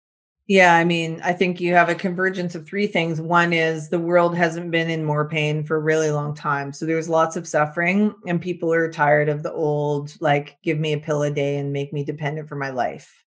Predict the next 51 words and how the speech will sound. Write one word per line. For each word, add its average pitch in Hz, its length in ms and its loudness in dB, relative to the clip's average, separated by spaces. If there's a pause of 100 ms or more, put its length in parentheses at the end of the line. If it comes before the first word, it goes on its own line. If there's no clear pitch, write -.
(160)
You 165 140 -2
know, 147 220 2
that's 156 260 -4
kind 165 220 -4
of, 156 140 -4
that 156 180 0
model 143 380 0
is 143 160 -2
a 143 40 -4
bit 156 260 0
broken 156 400 0
and 196 140 0
people 160 260 -6
are 147 100 -2
tired 151 340 0
of 165 100 0
it. 208 200 4 (480)
And 175 160 0
so 165 600 4
we 180 160 -4
also 214 360 0
have 165 420 2
a 151 280 2
culture 180 460 -2
with 156 300 -2
people 170 460 -2
who 165 200 0
are 165 200 2
interested 180 500 -6
in 170 120 -2
having 165 340 0
more 156 280 -2
agency. 175 720 -4 (300)
So 175 200 4
I 165 280 4
am 175 220 2
a 165 40 -2
sovereign 156 460 0
individual 156 760 -2
and 160 120 -4
I 151 160 0
will 160 160 -2
choose 156 320 -6
for 151 160 -6
myself 151 720 0
what 160 140 2
is 151 180 0
right 147 220 0
for 147 100 -6
my 143 220 4
body. 143 560 -4